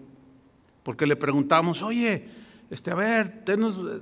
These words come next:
danos, dinos más cómo está la situación". Y él se lamentaba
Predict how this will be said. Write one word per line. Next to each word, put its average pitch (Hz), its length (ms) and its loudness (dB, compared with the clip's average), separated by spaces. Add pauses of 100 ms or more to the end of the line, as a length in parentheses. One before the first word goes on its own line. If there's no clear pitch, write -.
(200)
danos, 214 400 0
dinos 214 320 0
más 214 360 6
cómo 214 280 -4
está 208 200 0
la 208 120 0
situación". 180 640 -2 (440)
Y 202 100 2
él 285 140 12
se 320 220 8
lamentaba 175 1200 4